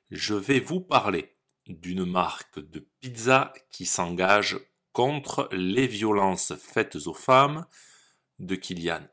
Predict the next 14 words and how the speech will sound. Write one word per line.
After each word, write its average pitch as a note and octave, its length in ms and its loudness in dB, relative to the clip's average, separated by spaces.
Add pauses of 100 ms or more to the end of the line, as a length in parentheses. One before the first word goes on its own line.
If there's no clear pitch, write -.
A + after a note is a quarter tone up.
(180)
Mbappé G2+ 560 -2 (560)
et C#3+ 240 2
d'Harry F2+ 460 0
Potter. F#2+ 480 -2 (1080)
N'oubliez E2 420 -10
pas - 540 -2 (180)
que F#2 100 -4
les D#2+ 320 -6
exercices B2 800 -2 (240)
et A#2+ 160 2
la F2 160 4
transcription F#2+ 840 -4
du F2+ 220 -12
podcast - 580 0